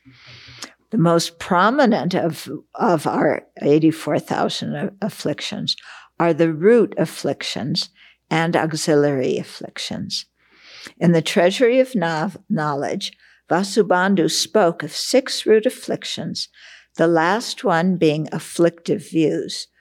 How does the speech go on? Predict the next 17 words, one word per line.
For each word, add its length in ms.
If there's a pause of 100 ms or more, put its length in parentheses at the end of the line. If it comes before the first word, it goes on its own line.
(280)
which 300
in 160
turn 460
is 120
subdivided 960
into 280
five. 840 (640)
So 500 (340)
by 160
that 300
rendition, 920
then 260
there 220
is 540 (100)
five, 600
uh, 280
ten. 540